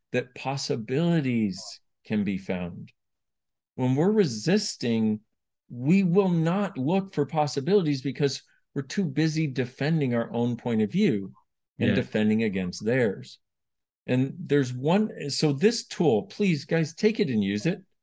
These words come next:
Speaker 1: And there's another one, which is, "How does it get any better than this?" You wanna ask when something good happens or when something bad happens.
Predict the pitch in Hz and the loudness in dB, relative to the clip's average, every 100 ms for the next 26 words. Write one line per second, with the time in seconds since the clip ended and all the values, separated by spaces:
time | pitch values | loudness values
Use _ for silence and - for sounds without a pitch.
0 | _ _ _ - 139 165 156 160 175 220 | _ _ _ -2 2 4 4 4 4 6
1 | 156 113 110 123 123 135 120 - - 185 | 4 4 2 0 -2 -4 -4 -12 -4 -2
2 | 196 202 123 135 139 127 110 113 117 107 | 0 0 0 2 2 2 2 2 4 2
3 | 104 95 - - - 117 127 135 127 131 | 2 -2 -6 -14 -6 -2 -2 -2 -2 -2
4 | 117 127 113 113 110 170 170 175 185 180 | -2 -2 0 0 2 2 2 2 0 -4
5 | - - 123 123 120 123 123 107 113 110 | -6 -2 0 0 -2 -2 -2 0 2 2
6 | 104 - - | 0 -4 -10